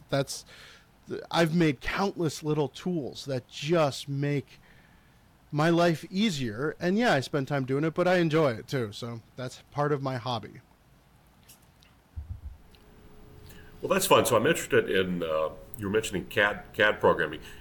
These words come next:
Speaker 1: Yeah.
Speaker 2: How do you feel that using three D or rather, you know, three D, um, design tools,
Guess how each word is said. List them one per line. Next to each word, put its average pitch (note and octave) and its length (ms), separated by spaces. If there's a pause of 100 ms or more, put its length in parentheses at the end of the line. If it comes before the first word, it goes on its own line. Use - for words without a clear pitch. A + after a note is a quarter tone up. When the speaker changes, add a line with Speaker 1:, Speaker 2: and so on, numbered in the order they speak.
(320)
Speaker 1:
Yeah. C3+ 160
Speaker 2:
How F#3 160
do A3 80
you G#3+ 120
feel C#3+ 320
that G#2 280
using G2 600 (400)
three A#2+ 280
D F#2+ 540
or E2 160
rather, E2+ 320 (260)
you F2 60
know, D#2 80
three G#2 380
D, D#2 60
um, C#2 200 (400)
design G2 580
tools, D2 720